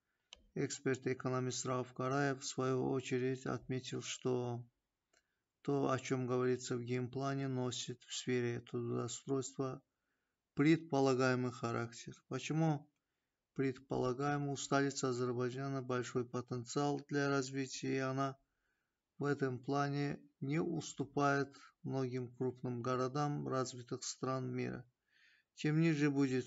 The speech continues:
уровень безработицы, чем больше жителей официально, э,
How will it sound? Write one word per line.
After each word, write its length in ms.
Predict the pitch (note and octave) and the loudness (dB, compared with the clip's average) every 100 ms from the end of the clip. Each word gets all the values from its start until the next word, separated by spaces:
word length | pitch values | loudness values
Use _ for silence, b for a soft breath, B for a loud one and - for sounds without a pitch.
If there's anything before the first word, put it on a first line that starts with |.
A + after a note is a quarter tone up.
| - | 0
уровень 500 | C3+ C3+ B2+ B2 B2 | 2 4 4 2 0
безработицы, 960 | B2 B2+ B2 C3 C3+ D3 C#3+ C#3 - C#3 | 0 0 0 -2 0 0 0 -2 -2 -2
чем 320 | - C3 B2 | -2 -2 0
больше 400 | C3 B2 - A#2+ | 0 0 -2 -4
жителей 500 | B2 A#2+ B2+ A#2+ B2 | -4 -4 -4 -2 -2
официально, 840 | B2 B2 B2 - C3 B2 A#2+ A#2+ _ _ _ _ _ _ _ _ _ - | -4 -6 -8 -2 0 0 -2 -6 _ _ _ _ _ _ _ _ _ -6
э, 180 | C3 | -4